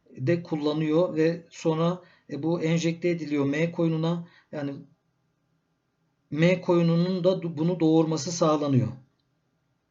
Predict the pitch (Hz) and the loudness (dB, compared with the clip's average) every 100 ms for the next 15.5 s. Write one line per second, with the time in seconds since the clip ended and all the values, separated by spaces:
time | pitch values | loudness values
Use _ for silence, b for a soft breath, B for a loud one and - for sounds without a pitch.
0 | _ _ B B B B 165 180 185 - | _ _ B B B B 2 4 4 2
1 | 180 175 170 180 - 139 143 160 170 170 | 2 4 4 4 0 -4 -2 0 -2 -4
2 | - _ _ 170 185 180 180 170 156 151 | -12 _ _ 4 4 4 2 2 2 -4
3 | 147 170 170 170 - 185 180 165 - 156 | -2 -2 -2 -4 -2 -2 2 2 2 -2
4 | 156 151 143 143 175 170 170 170 170 160 | -2 -2 -2 0 0 0 -2 -2 -2 0
5 | 165 160 139 170 170 156 147 170 165 151 | 0 0 0 -2 0 -2 -2 -6 -2 0
6 | 156 165 147 156 160 139 156 139 131 135 | 0 0 0 -2 -4 -8 -8 -8 -4 2
7 | 127 127 - 131 127 151 180 B B B | 2 2 0 2 4 4 0 B B B
8 | B B 165 170 160 156 165 170 - 143 | B B 0 0 2 2 2 0 -8 -6
9 | 143 156 - 165 160 139 147 170 - 151 | -4 -6 -4 -2 0 -2 -4 -6 -4 -2
10 | 143 151 160 143 143 139 147 131 135 160 | 0 2 2 0 -2 -2 -2 0 0 0
11 | 170 - _ - 147 160 170 - _ - | -2 -8 _ -8 -6 -6 -8 -14 _ -12
12 | 147 143 139 131 147 135 131 139 131 131 | -6 -4 -4 -6 -4 -2 0 0 -2 0
13 | 127 123 120 110 - 151 139 139 131 131 | 0 -2 -4 -10 -10 -6 -2 0 2 0
14 | 135 143 139 131 131 127 143 151 127 123 | -2 -2 0 0 -2 -6 -8 -8 -2 -2
15 | 107 - - - | -2 -8 -16 -20